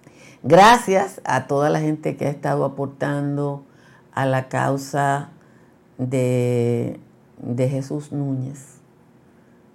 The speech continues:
el líder de los cañeros afectado de cáncer. Ahí está,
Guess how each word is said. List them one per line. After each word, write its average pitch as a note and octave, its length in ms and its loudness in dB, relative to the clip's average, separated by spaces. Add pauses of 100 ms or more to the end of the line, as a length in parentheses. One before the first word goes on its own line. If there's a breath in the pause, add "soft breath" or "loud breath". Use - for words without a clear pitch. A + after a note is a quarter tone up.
el B2 240 -4
líder C3+ 340 2
de C#3+ 160 0
los C#3 160 -2
cañeros C#3 920 -4
afectado C3 640 -4
de C3 120 -4
cáncer. C#3 640 -4 (480 soft breath)
Ahí C3+ 320 0
está, C3+ 760 2